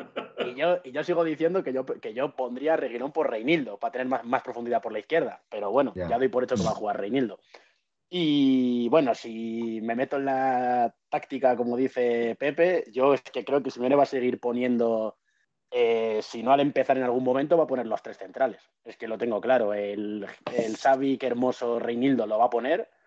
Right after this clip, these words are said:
Speaker 1: E incluso diría que Griezmann es el que va a jugar más por la izquierda. De todos los que hay, yo creo que es el que más puede tirar por la izquierda. Entonces yo creo que va a tirar por ahí.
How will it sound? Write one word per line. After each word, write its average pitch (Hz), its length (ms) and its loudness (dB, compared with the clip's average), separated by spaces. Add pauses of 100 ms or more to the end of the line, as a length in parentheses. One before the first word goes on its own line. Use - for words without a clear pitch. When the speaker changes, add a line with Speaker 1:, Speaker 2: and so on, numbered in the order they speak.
(340)
Speaker 1:
E 127 100 -10
incluso 123 380 0
diría 127 240 4
que 151 120 2
Griezmann 131 280 2
es 139 60 0
el 123 80 0
que 123 40 2
va 127 80 4
a 110 40 4
jugar 120 160 4
más 117 160 2
por 101 100 -6
la 95 80 -6
izquierda. 113 400 -2 (560)
De - 160 -4
todos 127 240 4
los 127 140 2
que 127 100 -2
hay, 139 140 4
yo 143 80 0
creo 143 100 0
que 131 60 -2
es - 80 -4
el 107 80 -4
que 120 60 0
más 127 120 0
puede 117 220 -2
tirar 107 180 2
por 98 100 -8
la 92 100 -4
izquierda. 104 200 -4
Entonces 127 220 -2
yo 139 60 2
creo 139 100 2
que 131 80 0
va 117 60 6
a - 20 -12
tirar 104 200 -4
por 90 160 -12
ahí. 82 100 -10